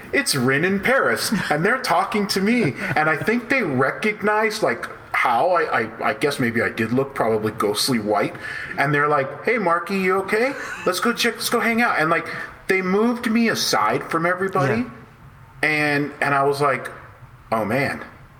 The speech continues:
Speaker 1: You, and I told him, I was like, "You have no idea. I was completely having a panic attack, and you just <laughs> saved my life. Thank you so much." It happened another time, and Chris Short happened to find
Speaker 2: Oh,
Speaker 1: me,
Speaker 2: wow.
Speaker 1: and he's like, "Hey," looks, because, you know,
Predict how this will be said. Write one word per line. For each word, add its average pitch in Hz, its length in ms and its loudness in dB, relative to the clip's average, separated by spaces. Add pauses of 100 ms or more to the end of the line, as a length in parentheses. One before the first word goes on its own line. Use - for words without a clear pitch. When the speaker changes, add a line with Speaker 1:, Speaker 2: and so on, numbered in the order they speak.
(280)
Speaker 1:
You, 107 200 -2
and 123 120 2
I 135 60 2
told 156 260 2
him, 127 120 2
I - 20 2
was 104 120 -2
like, 101 140 -4
"You 113 60 0
have 101 140 -2
no 113 80 0
idea. 107 280 0
I 92 220 -2
was - 100 -2
completely 110 440 -4
having 101 180 0
a 87 60 -4
panic 135 400 -2
attack, 101 340 -2
and 95 80 -4
you 107 80 -2
just 127 320 0
<laughs> 131 140 0
saved 110 320 0
my 123 160 2
life. 139 380 2 (360)
Thank - 300 -2
you 349 80 0
so - 360 0
much." - 800 -2 (240)
It 160 80 2
happened 165 380 0
another 269 400 0
time, 135 360 0 (200)
and 180 160 0
Chris 220 200 2
Short 302 440 0
happened 131 400 -2
to 165 60 2
find 143 340 0
Speaker 2:
Oh, 160 40 2
Speaker 1:
me, 202 200 2
Speaker 2:
wow. - 260 0
Speaker 1:
and 185 100 2
he's 196 160 0
like, 175 220 2 (220)
"Hey," 180 340 2
looks, 143 220 0
because, 131 180 0 (180)
you 139 60 0
know, 113 140 2